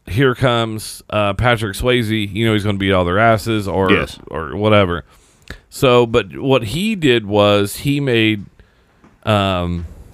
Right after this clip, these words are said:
Speaker 1: I don't know. I just, I just thought, 'cause when he first started making those movies, 'cause we have, um, Bloodsport,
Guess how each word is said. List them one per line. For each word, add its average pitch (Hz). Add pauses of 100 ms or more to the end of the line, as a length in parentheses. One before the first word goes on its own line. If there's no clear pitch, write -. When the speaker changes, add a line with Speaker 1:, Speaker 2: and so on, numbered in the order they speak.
(920)
Speaker 1:
I 110
don't 101
know. 87
I 95
just, 104
I 98
just 110
thought, 98 (560)
'cause 107
when 113
he 135
first 123
started 117
making 110
those 95
movies, 98
'cause 92 (440)
we 117
have, 107
um, 90 (600)
Bloodsport, 131